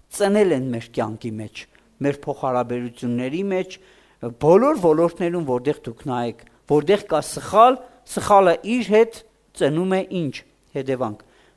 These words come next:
բայց միևնույն է, Աստծո սերը նույնն էր իրանց նկատմամբ։ Աստծո սիրտը ցավում էր Ադամի ու Եվայի համար, որ Եդեմի պարտեզից պետք է դուրս հաներ։ Եվ երբ որ մենք Ծննդոց գիրքը նայենք, Աստված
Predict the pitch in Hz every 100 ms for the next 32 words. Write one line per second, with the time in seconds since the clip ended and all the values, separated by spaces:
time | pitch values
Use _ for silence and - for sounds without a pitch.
0 | _ 135 - 175 170 151 143 123 127 131
1 | - 147 147 139 135 135 123 110 98 98
2 | 98 101 - 104 101 98 104 _ _ -
3 | - 160 180 - - 262 - - - 240
4 | 240 233 226 - 170 165 170 208 139 127
5 | 120 123 127 131 113 107 117 127 170 151
6 | _ _ 127 127 151 131 - _ _ _
7 | _ 123 127 160 170 165 - - _ _
8 | 117 139 135 156 175 175 139 139 135 127
9 | 156 - 127 123 - 117 117 107 - 98
10 | 98 95 - _ _ _ _ _ _ -
11 | 139 143 156 170 165 160 165 147 147 180
12 | 175 - 143 - 135 - 135 143 165 202
13 | 196 - _ _ _ _ _ 156 - 226